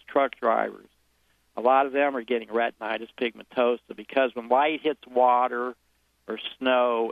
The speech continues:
it, it reflects off of there, and it's even stronger, you know, and it's, it's bad for the eyes. So anytime you're outside more than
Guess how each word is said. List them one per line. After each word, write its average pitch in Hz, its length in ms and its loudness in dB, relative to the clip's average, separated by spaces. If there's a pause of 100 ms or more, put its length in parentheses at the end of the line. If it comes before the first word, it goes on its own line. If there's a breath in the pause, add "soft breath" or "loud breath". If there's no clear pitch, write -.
it, 113 140 -8
it 120 160 -4
reflects 127 500 -2
off 135 320 2
of 127 80 -10
there, 104 200 0
and 104 80 -4
it's - 120 -20
even 113 280 -8 (100)
stronger, 120 560 -2 (380)
you 53 80 -20
know, 52 160 -14
and 50 100 -18
it's, 50 100 -20 (100)
it's - 240 -18
bad 113 260 -2
for 110 100 -16
the 104 160 -4
eyes. 110 380 2
So 127 100 -4
anytime 165 460 2
you're 135 120 2
outside 123 640 0
more 113 180 -2
than - 80 -14